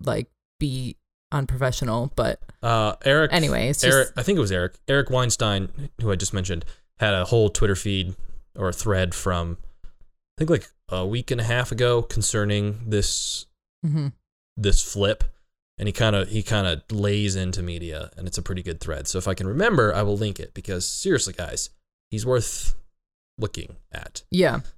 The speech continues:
Speaker 2: Um,
Speaker 1: Um, and I think some of the sort of circumstantial evidence that's maybe worth noting, and again, it's circumstantial, we don't know for sure, but I'm, this was my good because I'm just glad that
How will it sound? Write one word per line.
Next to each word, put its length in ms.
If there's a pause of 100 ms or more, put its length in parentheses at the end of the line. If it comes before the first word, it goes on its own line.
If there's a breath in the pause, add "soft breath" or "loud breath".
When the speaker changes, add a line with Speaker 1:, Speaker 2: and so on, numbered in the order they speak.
(200)
Speaker 2:
Um, 320 (180)
Speaker 1:
Um, 460 (160)
and 140
I 100
think 220
some 260
of 160
the 400 (1200)
sort 300
of 100
circumstantial 800
evidence 460
that's 180
maybe 480
worth 640
noting, 640 (520)
and 120
again, 240
it's 160
circumstantial, 800
we 160
don't 220
know 140
for 180
sure, 640
but 320
I'm, 460
this 180
was 160
my 180
good 380
because 320
I'm 220
just 220
glad 600
that 400